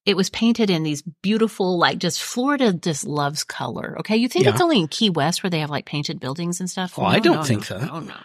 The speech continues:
Speaker 1: no.
Speaker 2: How
Speaker 1: There are
Speaker 2: dare you
Speaker 1: painted
Speaker 2: assume that
Speaker 1: buildings
Speaker 2: that's what I
Speaker 1: everywhere.
Speaker 2: think.
Speaker 1: Um,
Speaker 2: Go to Clearwater, home of the Scientologists.
Speaker 1: I don't wanna go there. I'm scared.
Speaker 2: They have all kinds of colors.
Speaker 1: <laughs> I'm sure they do, and all kinds of
Speaker 2: Space-like colors
Speaker 1: Uh-huh.
Speaker 2: from science and space.
Speaker 1: Yes.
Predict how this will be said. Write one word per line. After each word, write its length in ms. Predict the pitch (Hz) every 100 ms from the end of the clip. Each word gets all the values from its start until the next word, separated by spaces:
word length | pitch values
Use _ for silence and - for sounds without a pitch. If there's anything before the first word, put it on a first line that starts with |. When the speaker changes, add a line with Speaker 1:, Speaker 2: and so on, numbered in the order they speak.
| -
Speaker 1:
no. 220 | - -
Speaker 2:
How 140 | -
Speaker 1:
There 160 | 208 214
are 40 | 294
Speaker 2:
dare 0 |
you 160 | 120
Speaker 1:
painted 140 | 180 185
Speaker 2:
assume 240 | 175 160
that 80 | 151
Speaker 1:
buildings 120 | 262
Speaker 2:
that's 200 | 262 339
what 100 | -
I 100 | 196
Speaker 1:
everywhere. 40 | 104 - 95
Speaker 2:
think. 120 | - - - - - - - -
Speaker 1:
Um, 480 | 226 214 202 190 185
Speaker 2:
Go 120 | 190 190
to 80 |
Clearwater, 600 | 127 185 262 175 98 90
home 260 | - 147 139
of 80 | 127
the 180 | 107 101
Scientologists. 1120 | - 87 147 - - - - 202 - - 240
Speaker 1:
I 40 | 294
don't 180 | 269
wanna 200 | 185 160
go 120 | 151 -
there. 260 | - - -
I'm 100 | 233
scared. 440 | - - 214 233
Speaker 2:
They 180 | 233 196
have 240 | 196 175
all 140 | 165 175
kinds 380 | - 208 208 147
of 180 | 120
colors. 640 | - 151 123 110 92 - -
Speaker 1:
<laughs> 40 | -
I'm 100 | 214
sure 280 | - - 226
they 180 | -
do, 320 | 208 - 214 156
and 160 | 185
all 80 | 180
kinds 340 | 202 180 196 -
of 180 | 165 -
Speaker 2:
Space-like 680 | - - 208 - 147 117 -
colors 360 | 123 104 - 208 196
Speaker 1:
Uh-huh. 140 | 175 190
Speaker 2:
from 200 | - -
science 680 | 147 139 113 - - -
and 140 | 101 110
space. 600 | - 147 - - - -
Speaker 1:
Yes. 480 | 208 202 - - -